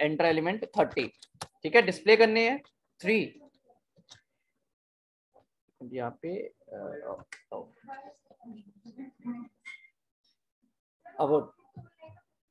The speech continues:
हाँ, अब अगर हम फिर से pop function लगाते तो थर्टी पहले delete होना था, रहना था ट्वेंटी, टेन।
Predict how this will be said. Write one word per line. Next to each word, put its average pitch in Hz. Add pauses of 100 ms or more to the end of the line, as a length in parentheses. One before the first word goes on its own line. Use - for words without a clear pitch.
(320)
हाँ, 151 (220)
अब 208
अगर 240
हम 254 (340)
फिर 185
से 247
pop 214
function 226
लगाते 214
तो 262
थर्टी 254
पहले 254
delete 220
होना 160
था, 120 (800)
रहना 185
था 233
ट्वेंटी, 175
टेन। 123